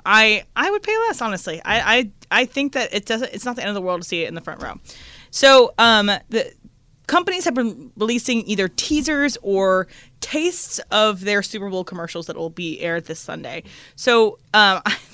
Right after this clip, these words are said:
<laughs> I'm o-, of the belief that if you air part of your commercial or you air your commercial ahead of time, it's not a Super Bowl commercial. It's just a commercial that airs in the Super Bowl. So, like, it's,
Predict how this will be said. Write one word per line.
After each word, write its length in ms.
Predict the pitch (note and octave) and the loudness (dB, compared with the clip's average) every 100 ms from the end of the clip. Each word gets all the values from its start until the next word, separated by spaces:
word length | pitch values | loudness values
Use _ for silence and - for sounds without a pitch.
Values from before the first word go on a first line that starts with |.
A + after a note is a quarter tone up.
| - | -12
<laughs> 140 | B3 - - - - _ - | -12 -14 -18 -18 -20 _ 4
I'm 280 | F#4 G4+ E4 | 6 6 2
o-, 220 | C4 B3+ - | 2 2 2
of 100 | A#3 | 2
the 80 | |
belief 360 | G#3+ G#3 G3 G3 | 2 2 2 2
that 180 | F#3+ F#3+ | 0 0
if 100 | A3 | -2
you 100 | B3+ - | -2 0
air 200 | E4+ A4 | 2 0
part 200 | - D4+ | 0 0
of 40 | |
your 100 | C4 | 0
commercial 420 | - A#3 A#3 - F3+ | -4 -2 0 -2 -2
or 120 | A3+ | 0
you 180 | B3 - | 0 0
air 140 | D4 | -2
your 100 | D4 | -2
commercial 320 | A#3+ A#3 A#3+ | -2 -2 0
ahead 120 | G#3+ G#3+ | -2 -2
of 40 | |
time, 160 | G#3+ F3+ | -4 -4
it's 140 | F3+ | 0
not 160 | C#4 D4 | 2 2
a 40 | |
Super 180 | C#4 A3+ | -2 -2
Bowl 120 | A3 | 0
commercial. 400 | G#3 G3 F#3 F#3+ | 0 -4 -2 -4
It's 80 | F3+ | -4
just 120 | F#3+ | -6
a 20 | F#3 | -8
commercial 360 | G3+ F#3 F#3+ | -6 -6 -6
that 100 | F3+ | -4
airs 180 | E3 E3 | -4 -4
in 60 | C#3+ | -8
the 60 | |
Super 200 | - - | -14 -14
Bowl. 240 | C3+ - - - - | -16 -16 -20 -20 -12
So, 120 | - | -4
like, 160 | G#3 - _ - | -4 -4 _ -4
it's, 220 | G#3+ | -4